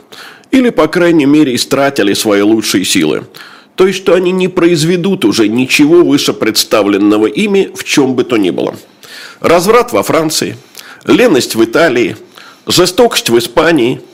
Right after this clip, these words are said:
эгоизм в Англии, неужели совместны с понятием о счастье гражданском, об идеале общества, о граде Божием? Золотой телец, деньги которым поклоняются вся Европа без исключения,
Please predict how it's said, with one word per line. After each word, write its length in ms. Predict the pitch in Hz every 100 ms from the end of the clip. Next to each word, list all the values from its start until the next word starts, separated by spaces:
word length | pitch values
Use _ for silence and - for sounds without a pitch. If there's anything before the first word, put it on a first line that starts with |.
| _ - _
эгоизм 600 | 131 139 170 208 175 101
в 80 | 107
Англии, 500 | 160 156 123 107 139 - - -
неужели 460 | 190 220 240 233 131
совместны 680 | - 117 110 127 120 - 110
с 60 |
понятием 640 | - 113 123 127 - 107
о 60 | 104
счастье 460 | - 131 107 - 107
гражданском, 800 | 110 107 - 135 135 - 95 101 - - - - _ -
об 180 | 110 104
идеале 340 | 123 131 110
общества, 560 | 113 131 - - 78 - _ _ -
о 80 |
граде 400 | 104 113 131 113
Божием? 500 | 95 107 98 101 - - - - - - - -
Золотой 500 | - 151 165 190 180
телец, 600 | 143 160 175 - - - - -
деньги 460 | - 95 147 143 98
которым 420 | 101 104 120 107
поклоняются 960 | - 117 110 117 147 127 - - 104 -
вся 280 | - 151
Европа 480 | 131 107 120 139 113
без 240 | 101 107 107
исключения, 760 | 107 113 110 - 156 101 69